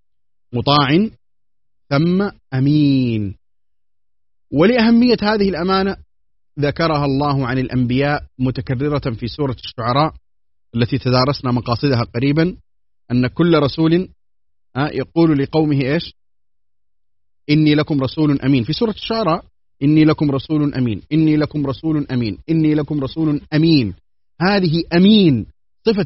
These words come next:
الرسل، أمين على وحي الله، أمين على دين الله، أمين على هذه الرسالة. وكل من يتبع الرسل في طريقهم في الدعوة والإصلاح وإقامة الدين فيجب أن يتصف بهذه الصفة.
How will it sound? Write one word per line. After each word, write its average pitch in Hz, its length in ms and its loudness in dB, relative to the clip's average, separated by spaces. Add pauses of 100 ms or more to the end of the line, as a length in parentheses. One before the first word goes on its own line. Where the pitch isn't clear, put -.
الرسل، 139 560 0 (1200)
أمين 202 400 6
على 151 200 0
وحي 160 300 -2
الله، 139 500 -2 (500)
أمين 190 420 4
على 147 220 0
دين 160 220 0
الله، 135 560 -2
أمين 196 380 0
على 139 140 -4
هذه 143 340 -2
الرسالة. 113 540 -6 (600)
وكل 226 480 4 (140)
من 151 120 4
يتبع 160 560 2
الرسل 151 640 0 (160)
في 151 120 0
طريقهم 196 840 2 (500)
في 147 40 -6
الدعوة 165 500 0
والإصلاح 147 600 -2
وإقامة 156 520 -4
الدين 185 380 0 (280)
فيجب 202 360 2
أن 165 100 0
يتصف 151 420 -6
بهذه 135 320 0
الصفة. - 360 -12